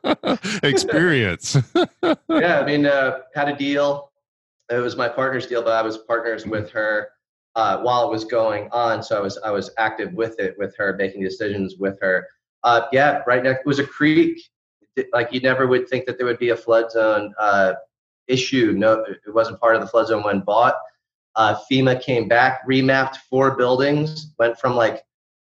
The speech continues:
Speaker 2: eleven percent cash on cash return that was being given out for a few years to dropped it to, I forget, I'm, I might be saying the numbers wrong, but, like, seven. Now you've got an N O I problem to the next
Speaker 1: Yeah.
Speaker 2: buyer because it's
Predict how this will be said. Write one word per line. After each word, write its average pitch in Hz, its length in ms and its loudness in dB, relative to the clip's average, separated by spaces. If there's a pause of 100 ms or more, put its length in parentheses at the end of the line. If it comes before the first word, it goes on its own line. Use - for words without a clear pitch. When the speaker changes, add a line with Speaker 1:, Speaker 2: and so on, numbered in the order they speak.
(280)
Speaker 2:
eleven 120 540 2
percent 131 520 0
cash 135 300 2
on 127 120 0
cash 131 300 2
return 131 300 0
that 127 80 0
was 120 100 -4
being 123 260 -2
given 123 220 0
out 123 320 0
for 123 140 0
a - 80 -8
few 127 160 -2
years 127 480 0
to 107 240 0 (100)
dropped 110 320 2
it 107 140 -4
to, 101 260 -4
I 85 140 -8
forget, 87 240 -2
I'm, 95 140 -4
I 113 80 2
might 98 120 0
be 95 60 -20
saying 92 180 -6
the 87 60 -6
numbers 87 280 -8
wrong, 90 140 -6
but, 90 140 -4
like, 95 180 0
seven. 131 600 2 (800)
Now 139 240 4
you've 147 180 4
got 135 180 4
an 123 60 0
N 117 180 2
O 110 140 4
I 113 180 4
problem 123 520 0
to 113 100 -16
the 101 100 -10
next 101 140 0
Speaker 1:
Yeah. 87 120 0
Speaker 2:
buyer 107 360 2
because 92 220 -12
it's - 160 -18